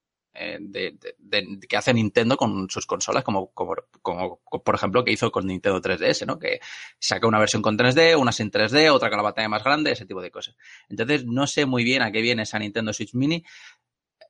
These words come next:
a no ser, eh, que, que la pongan a, no sé, a cien o a ciento cincuenta euros más barato, que entonces ya sí que le vería un, un sentido comercial, eh,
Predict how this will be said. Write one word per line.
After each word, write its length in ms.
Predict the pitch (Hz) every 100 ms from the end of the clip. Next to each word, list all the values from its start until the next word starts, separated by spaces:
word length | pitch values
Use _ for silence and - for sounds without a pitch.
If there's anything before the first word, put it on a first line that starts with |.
| _ -
a 120 | 135
no 160 | 147 151
ser, 320 | 180 170 180
eh, 260 | 147 123 -
que, 600 | 123 117 117 113 113 110
que 80 | 120
la 180 | 110
pongan 440 | - 131 151 160 165
a, 540 | 107 104 101 98 98 98
no 140 | 107
sé, 160 | - 78
a 480 | - - 95 95 95
cien 480 | - 117 123 135 131
o 100 | 120
a 80 | 113
ciento 240 | 123 117
cincuenta 380 | 123 123 120 123
euros 260 | 123 123 131
más 160 | 123
barato, 360 | 117 127 127 151
que 60 |
entonces 320 | 113 226 131 123
ya 160 | 131
sí 280 | - - 123
que 100 | 127
le 140 | 123
vería 440 | 123 127 127 139 -
un, 560 | 123 123 120 120 113 117 _ _ _ _ -
un 180 | 143
sentido 540 | 127 131 123 123 131 131
comercial, 760 | 120 110 98 - 107 92 - - _ -
eh, 380 | 87 - -